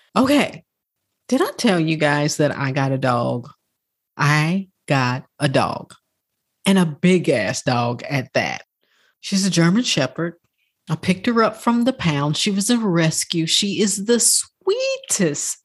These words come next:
thing ever. Like, she is so gentle and so kind. And she is so not housebroken. Oh my God. <laughs> I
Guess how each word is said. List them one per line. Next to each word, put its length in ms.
thing 580
ever. 760
Like, 140
she 240
is 140
so 480
gentle 480
and 120
so 440
kind. 680
And 100
she 220
is 100
so 640
not 460
housebroken. 1600
Oh 220
my 220
God. 520
<laughs> 80
I 540